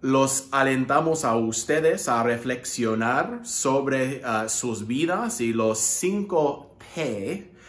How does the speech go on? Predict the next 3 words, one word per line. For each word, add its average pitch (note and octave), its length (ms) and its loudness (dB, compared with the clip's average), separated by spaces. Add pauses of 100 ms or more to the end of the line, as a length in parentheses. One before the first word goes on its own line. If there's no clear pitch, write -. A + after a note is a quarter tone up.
(280)
tiempo, D3+ 840 0 (600)
talento, B2 1040 0 (400)
tesoro, A#2+ 1040 0